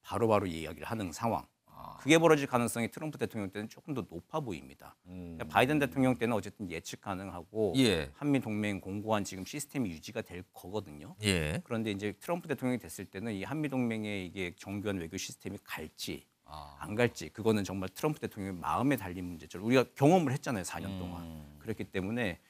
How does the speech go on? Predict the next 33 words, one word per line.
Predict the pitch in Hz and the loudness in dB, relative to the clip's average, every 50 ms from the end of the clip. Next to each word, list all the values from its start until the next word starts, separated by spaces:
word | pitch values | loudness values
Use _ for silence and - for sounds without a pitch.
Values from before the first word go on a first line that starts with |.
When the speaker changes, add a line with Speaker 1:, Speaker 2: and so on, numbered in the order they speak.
| _ _ _ | _ _ _
Speaker 1:
이게 | _ - | _ 0
알 | 73 92 98 | 2 2 2
수 | - - | 4 4
없는 | 113 101 92 85 | 4 2 2 0
예측 | 85 92 - - 113 - | -2 -2 -2 -4 -4 0
불가능의 | 117 110 107 107 101 98 95 87 | 2 4 4 4 4 4 0 -2
시대로 | - - - 101 90 82 | -2 -6 -6 -8 -8 -8
이제 | 76 71 | -8 -10
접어든다 | - - 78 76 85 - - 78 73 - | -10 -10 -10 -12 -12 -12 -12 -14 -14 -16
더 | - - 76 73 _ _ _ _ | -16 -18 -20 -20 _ _ _ _
그렇게 | 90 85 - - - - | -14 -14 -14 -14 -16 -14
보입니다. | 76 82 73 71 67 - _ _ _ _ _ _ | -14 -14 -14 -14 -16 -20 _ _ _ _ _ _
Speaker 2:
한 | 151 139 | 0 2
삼십 | - - 214 208 - | 4 6 6 6 6
초 | 208 | 6
남-, | 175 151 151 139 | 8 8 8 8
정도 | 123 120 120 120 | 6 4 4 6
남았는데 | 123 110 95 98 104 98 98 98 107 156 131 87 76 | 6 6 6 6 4 4 2 0 2 4 4 2 2
Speaker 1:
네. | - 85 - | 0 -6 -4
Speaker 2:
근데 | _ 196 208 202 202 175 165 165 156 165 | _ 2 6 6 8 8 8 8 6 6
트럼프 | - 233 247 226 202 208 202 180 151 | 8 8 8 8 8 6 4 4 4
대-, | 160 151 - - - | 4 4 4 2 0
전 | 147 143 | 0 2
대통령 | 156 160 156 151 151 151 | 2 2 2 0 -2 -2
집권기와 | 131 - - 113 - - 170 160 156 156 151 143 131 139 143 139 135 | -2 -2 -4 -6 -2 0 2 2 2 2 0 0 0 2 2 2 2
달리 | 123 127 123 139 131 - | 2 2 0 0 0 -2
북한이 | - 113 - - 143 143 135 135 143 151 139 120 | -6 -16 -12 -2 2 2 2 2 2 2 2 2
이른바 | 113 120 131 123 131 143 139 - - _ | 2 2 2 2 4 4 4 2 0 _
이 | - 135 127 | -2 -2 -2
핵 | - - 220 233 | 0 2 2 4
무력을 | 226 202 165 135 131 135 135 120 131 135 123 - | 4 4 4 4 4 4 4 4 2 0 -2 -2
더 | - 135 139 160 175 139 - | 2 6 6 6 6 6 2
고도화시켜놨잖아요. | - 156 190 254 - 294 254 208 175 - - 170 143 113 104 - 101 92 80 73 | 4 8 8 10 10 10 10 10 8 8 4 4 2 2 2 0 -4 -6 -6 -8